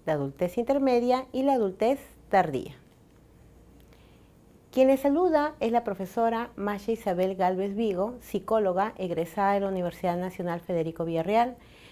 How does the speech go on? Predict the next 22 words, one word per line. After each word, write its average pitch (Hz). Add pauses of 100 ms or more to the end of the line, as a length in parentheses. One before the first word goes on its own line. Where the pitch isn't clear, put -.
(140)
magíster 294
en 254
Gestión 208
Empresarial 202
por 226
la 196
Universidad 175
Nacional 190
Emilio 170
Valdizán. 269 (460)
Tengo 180
estudios 262
de 208
maestría 180
en 185
Psicología 170
también 214
de 180
la 151
Universidad 156
Ricardo 160
Palma 233